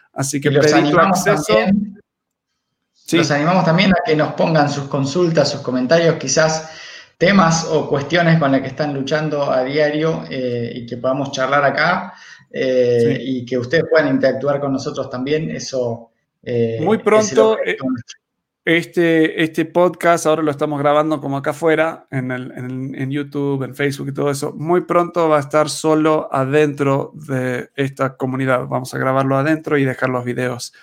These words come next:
Speaker 1: ahí adentro. Pero bueno, gracias por estar acá, gracias por escucharnos. Ingresen a un grupo diferente punto com, contesten las pocas preguntas que hay ahí.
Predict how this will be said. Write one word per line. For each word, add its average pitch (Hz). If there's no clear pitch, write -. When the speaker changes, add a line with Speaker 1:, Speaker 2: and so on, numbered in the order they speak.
Speaker 1:
ahí 131
adentro. 127
Pero 160
bueno, 175
gracias 202
por 170
estar 156
acá, 202
gracias 165
por 147
escucharnos. 170
Ingresen 147
a 139
un 175
grupo 156
diferente 139
punto 139
com, 208
contesten 147
las 135
pocas 156
preguntas 147
que 147
hay 160
ahí. 156